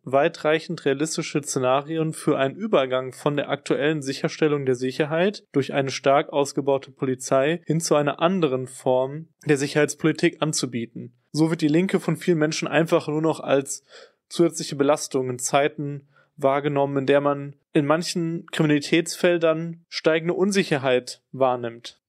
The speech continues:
Linke, das heißt für viele Fuck Cops und A C I B. Stattdessen müssen wir doch konkrete eigene Lösungen, wie zum Beispiel ein systematisches Konzept von demokratischen Nachbarschaftswachen mit Schlichtungskompetenzen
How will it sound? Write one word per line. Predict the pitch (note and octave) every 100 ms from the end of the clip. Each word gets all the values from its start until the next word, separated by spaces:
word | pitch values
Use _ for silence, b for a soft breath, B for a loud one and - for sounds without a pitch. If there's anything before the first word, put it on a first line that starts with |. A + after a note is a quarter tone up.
| -
Linke, | E3+ G#3+ G#3 F#3 E3
das | D3
heißt | D#3+ D3+ -
für | C#3+
viele | - E3 D#3+ D#3 D3+ D3 _
Fuck | - - C#3
Cops | - B2+ - -
und | F#4+ C#3+ B2 -
A | C#3
C | C3 - B2+
I |
B. | B2 B2 - _ _
Stattdessen | - D#3 E3+ -
müssen | F3+ -
wir | D#3+
doch | D#3 -
konkrete | - D#3+ - F#3+ G3+
eigene | - F3 F3
Lösungen, | E3 A3+ G#3 D3+
wie | D3
zum | D#3 D3+
Beispiel | D3+ D#3+ - D#3
ein | C#3 D3 D3+
systematisches | D3 D#3 - D3+ E3 - E3+ -
Konzept | D#3+ D3 - E3+ - -
von | D#3+
demokratischen | D3 D3 D3 - D#3+ E3 -
Nachbarschaftswachen | D#3+ E3 F3+ - C3 - - B2 - B2 A#2 _
mit | C#3+ C#3
Schlichtungskompetenzen | - F#3+ - E3+ C#3 - - - C#3+ D3 - C3+ B2+ - C3 A#2+